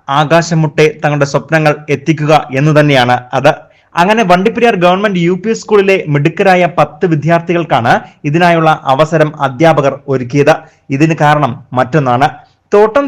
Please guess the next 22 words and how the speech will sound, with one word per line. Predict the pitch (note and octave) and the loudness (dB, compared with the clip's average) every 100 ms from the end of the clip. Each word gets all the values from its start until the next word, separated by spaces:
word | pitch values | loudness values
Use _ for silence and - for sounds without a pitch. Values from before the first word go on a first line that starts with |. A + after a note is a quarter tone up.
| C4+ | 0
തൊഴിലാളികളായ | A#3 A#3 A#3 A3+ G#3+ G#3 F3 | 0 2 2 2 2 2 0
നിർധന | D#3 F#3 G#3+ | 0 0 0
കുടുംബത്തിൽ | F#3 F#3 F#3+ F#3 F#3 | -2 0 0 -2 -2
നിന്നും | F3+ E3+ E3+ | -2 -4 -2
പഠനം | C#3 D#3+ F#3+ | 0 0 0
നടത്തുന്ന | F3+ F3 E3+ E3 | -2 -2 -4 -2
കുട്ടികൾ | C#3 B2+ D3 A2+ - _ - | -4 0 0 0 -6 _ -2
കാറിൽ | D#3 E3 G#3+ A3+ | 2 2 2 0
കയറിയിട്ടില്ല | G#3 G3+ F#3+ F#3 F3+ F3 - | 0 2 0 0 0 0 0
എന്ന് | E3 E3 D#3+ C#3+ | -2 -2 -2 -4
അധ്യാപകരോട് | B2+ E3+ E3 E3+ E3+ E3+ D#3+ | 0 0 0 0 0 0 0
പറഞ്ഞപ്പോൾ | D#3 D#3 D3 A2 A2 _ - C3 | -2 -2 -2 -4 -6 _ -2 2
അതിനുള്ള | D#3 F3 D#3+ | 4 4 4
വഴി | D#3 D3+ - - _ C3 | 4 2 -2 -8 _ -2
ജനുവരി | E3 F#3+ A3 F#3 - D3+ | 0 2 0 -2 -2 0
ഒന്നാം | E3+ G#3+ G3+ | 2 0 0
തീയതി | G3 F3 E3+ C#3 | -2 -2 -4 -2
അധ്യാപകരും | C3+ B2+ F3+ F3 F3 E3 D3+ | -2 2 2 2 0 -2 -2
പി | D#3 D#3+ D#3 | -2 -4 -4
ടി | G3 G3 | -2 0
എ | - | 0
അംഗങ്ങളും | E3 E3 E3 D#3 | 0 0 2 0